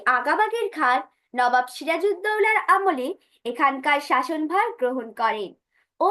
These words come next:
একটি বাজার স্থাপন করেন। তার নাম অনুসারে বা-, এ বাজারের নাম হয় বাকরগঞ্জ বা বাকেরহাট, যা পরবর্তীতে বাগেরহাট নাম ধারণ করে। অনেকের মতে বাঘের উপদ্রব থেকে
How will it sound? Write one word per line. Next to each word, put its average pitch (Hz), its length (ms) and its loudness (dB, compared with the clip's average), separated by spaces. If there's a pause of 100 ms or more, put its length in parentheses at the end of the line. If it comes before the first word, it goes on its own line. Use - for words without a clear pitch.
(120)
একটি 330 300 0
বাজার 247 340 0
স্থাপন 214 440 -4
করেন। 208 320 -2 (380)
তার 330 220 4 (100)
নাম 269 280 4
অনুসারে 349 500 2 (400)
বা-, 240 280 2
এ 285 120 4
বাজারের 392 440 2
নাম 262 280 2
হয় 370 340 2 (160)
বাকরগঞ্জ 262 760 0 (360)
বা 269 220 4 (140)
বাকেরহাট, 262 600 2 (400)
যা 269 220 0
পরবর্তীতে 330 720 -2 (100)
বাগেরহাট 277 600 -2
নাম 285 260 2
ধারণ 226 340 -4
করে। 208 300 -4 (2500)
অনেকের 359 500 4
মতে 508 320 4
বাঘের 262 560 2
উপদ্রব 440 520 -2
থেকে 381 300 -2